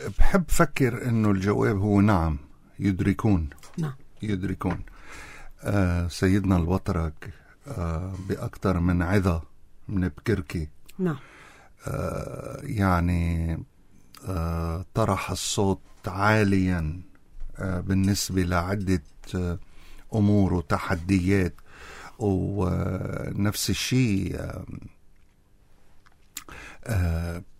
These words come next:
Speaker 1: يعني الكنائس الأخرى،
Speaker 2: نعم.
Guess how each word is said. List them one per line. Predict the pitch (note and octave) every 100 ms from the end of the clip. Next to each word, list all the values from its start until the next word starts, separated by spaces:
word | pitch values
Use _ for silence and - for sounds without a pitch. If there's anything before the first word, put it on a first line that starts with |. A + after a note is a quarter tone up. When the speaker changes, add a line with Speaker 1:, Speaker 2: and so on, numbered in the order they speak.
| -
Speaker 1:
يعني | G2+ F#2 E2+ E2+ D#2+ D#2+ D#2+ E2+
الكنائس | F2 E2+ - F#2 A#2 - F#2+ -
الأخرى، | F2 - - A2+ F2 D#2 - - -
Speaker 2:
نعم. | F3+